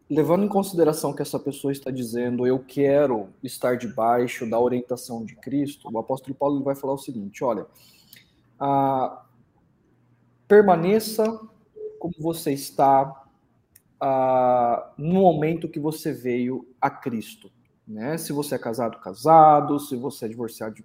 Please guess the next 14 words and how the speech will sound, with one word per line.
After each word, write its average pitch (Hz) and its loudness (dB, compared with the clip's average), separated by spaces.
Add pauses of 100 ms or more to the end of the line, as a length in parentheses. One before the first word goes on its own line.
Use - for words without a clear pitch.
(100)
permaneça 117 -6
divorciado, 123 -4
enfim. 123 -10 (960)
O 147 -4
meu 180 4
ponto 196 0
seria 160 0
o 160 -2
seguinte: 127 -8 (580)
se - -8
você 196 2
veio 240 4
a 214 2
Cristo, 123 -4